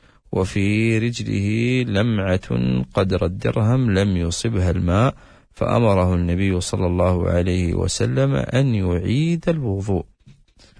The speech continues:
فها هنا إذا كان هذا الفاصل فاصلا كبيرا، فها هنا يجب عليه أن يستأنف وضوءا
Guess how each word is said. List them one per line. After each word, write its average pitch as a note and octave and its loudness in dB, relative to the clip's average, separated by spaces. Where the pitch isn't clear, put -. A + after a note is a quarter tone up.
فها A#2+ 2
هنا G#2+ 0
إذا F#2+ 2
كان D3 0
هذا F#2+ 2
الفاصل B2+ 0
فاصلا C#3+ 0
كبيرا، E2+ 0
فها A#2+ 2
هنا G2 0
يجب G2+ -2
عليه F#2 0
أن F#2 0
يستأنف F#2 -2
وضوءا F#2 0